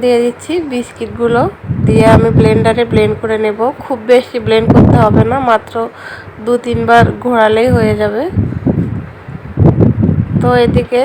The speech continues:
এক সাইডে আমি একটা বাটি নিয়ে নিলাম। এই বাটিতে হালকা কুসুম পানি, মানে গরম পানি নিয়েছি, যাতে আঙুলটা এই পানিতে চুবিয়ে রাখতে পারি, সেই রকম, যাতে আঙুলটা সহ্য করতে পারে এরকম পানি। তো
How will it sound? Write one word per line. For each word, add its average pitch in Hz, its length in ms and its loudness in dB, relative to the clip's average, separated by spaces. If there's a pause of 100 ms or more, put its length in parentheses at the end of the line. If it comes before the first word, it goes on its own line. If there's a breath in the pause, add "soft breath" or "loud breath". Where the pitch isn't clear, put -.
এক 254 200 0
সাইডে 240 380 0
আমি 233 200 0
একটা - 200 2
বাটি 226 320 2
নিয়ে 226 220 0
নিলাম। 226 320 2
এই 240 120 0
বাটিতে 220 460 0
হালকা 226 380 -4
কুসুম 226 340 -6
পানি, 220 220 -2 (380)
মানে 202 240 -2
গরম 208 300 2
পানি 208 240 -2
নিয়েছি, 208 400 -4 (180)
যাতে 214 300 -2 (600 loud breath)
আঙুলটা 226 540 2
এই 226 100 4
পানিতে 226 440 0
চুবিয়ে 220 400 -4
রাখতে 220 340 -2
পারি, 214 320 -4
সেই 226 140 -4
রকম, 208 300 -4 (160)
যাতে 214 180 -4
আঙুলটা 208 460 0
সহ্য 208 360 -10
করতে 107 280 -6
পারে 101 240 -2 (760 loud breath)
এরকম 214 420 0 (600)
পানি। - 300 4 (320)
তো 226 60 2